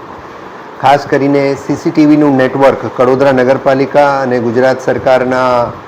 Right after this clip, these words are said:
વિશ્વાસ પ્રોજેક્ટ અંતર્ગત જે ચાલી રહ્યું છે, એમાં એક હજારથી વધારે સી સી ટી વી કેમેરા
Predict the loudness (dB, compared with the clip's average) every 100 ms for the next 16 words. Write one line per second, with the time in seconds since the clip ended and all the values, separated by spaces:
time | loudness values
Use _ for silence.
0 | -18 -18 -10 -8 -6 0 2 0 0 0
1 | 2 -2 -2 -4 -2 -4 0 -2 0 -2
2 | 0 0 2 2 0 -2 -6 -4 -4 -4
3 | -2 0 0 0 -2 0 0 0 -4 -8
4 | -6 -4 -4 -2 -2 0 0 0